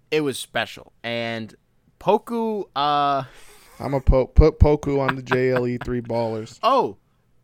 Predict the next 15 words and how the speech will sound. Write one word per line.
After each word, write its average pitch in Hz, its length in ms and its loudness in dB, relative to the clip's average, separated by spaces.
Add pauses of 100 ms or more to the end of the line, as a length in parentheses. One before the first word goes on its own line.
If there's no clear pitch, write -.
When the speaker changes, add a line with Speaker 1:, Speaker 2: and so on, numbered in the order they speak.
(120)
Speaker 1:
why 175 180 -2
don't 262 140 -2
we 240 100 -6
tell 226 220 -4
the 190 60 -10
folks? - 460 -8
So 175 260 -2
I 170 260 0
actually 190 340 -2
did 165 300 -6
put 156 200 -8
the 139 80 -6
Motown 143 380 -4
Noah 135 180 -4
All-Stars 110 640 -6